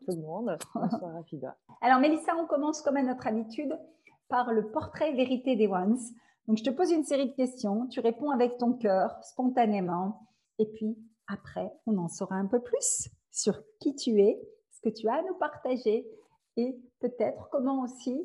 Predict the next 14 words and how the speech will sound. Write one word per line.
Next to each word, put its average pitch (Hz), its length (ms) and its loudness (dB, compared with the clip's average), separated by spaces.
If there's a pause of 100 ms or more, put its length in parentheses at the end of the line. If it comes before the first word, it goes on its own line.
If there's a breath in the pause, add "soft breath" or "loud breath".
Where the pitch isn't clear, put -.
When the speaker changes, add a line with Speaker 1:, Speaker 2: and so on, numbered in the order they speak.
(380)
Speaker 2:
cette 220 220 -2
communauté 269 420 -2
des 226 140 2
Ones, 220 300 0 (100)
les 196 140 -2
femmes 240 340 -2
qui 220 260 -8
osent 277 280 4
nourrir 214 360 0
leur 170 140 -4
exception, 214 640 -8 (380)
peut 302 200 -2
t'aider 220 320 4
aujourd'hui 214 720 -2